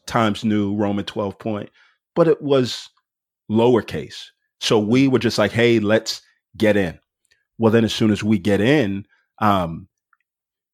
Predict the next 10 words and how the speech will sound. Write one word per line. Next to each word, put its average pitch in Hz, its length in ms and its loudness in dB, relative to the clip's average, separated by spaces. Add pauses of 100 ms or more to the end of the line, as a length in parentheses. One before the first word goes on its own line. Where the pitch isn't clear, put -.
(200)
whenever 165 460 2
you 107 180 0
get 98 200 0
into 95 200 -4
a 87 40 -4
group, 92 260 -4
you 110 240 0
hear 156 320 0
things 101 400 -2
like, 90 360 -6